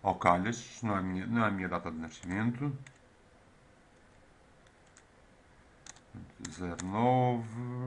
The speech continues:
vinte e três, ok? Aqui a morada,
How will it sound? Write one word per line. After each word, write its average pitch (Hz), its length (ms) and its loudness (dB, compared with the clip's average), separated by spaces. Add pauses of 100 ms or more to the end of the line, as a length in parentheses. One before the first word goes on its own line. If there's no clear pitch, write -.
(1600)
vinte - 100 -10
e - 260 -12
três, - 140 -14 (540)
ok? 127 480 2 (840)
Aqui 123 560 4
a 127 60 6
morada, 98 580 6